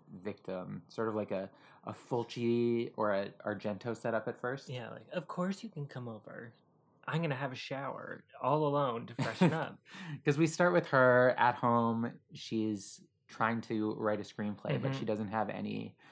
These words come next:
Speaker 1: inspiration.
Speaker 2: She's got writer's block.
Speaker 1: And she starts getting messages from Henry, who also loves horror movies, and he sort of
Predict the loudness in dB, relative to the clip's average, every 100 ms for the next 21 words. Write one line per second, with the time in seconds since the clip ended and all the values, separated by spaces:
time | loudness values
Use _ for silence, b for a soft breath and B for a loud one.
0 | B B B -4 -4 4 6 6 4 -2
1 | -4 -2 -4 -4 -4 -2 -2 -2 -4 -10
2 | -12 -10 -10 -14 -20 -10 -10 -6 -6 0
3 | 2 2 2 0 0 0 -2 -4 -4 -4
4 | -6 -2 0 2 4 4 2 0 -4 -10
5 | b b b -4 -4 2 2 4 2 2
6 | 0 0 0 0 -2 0 2 0 -4 -6
7 | -4 2 4 6 4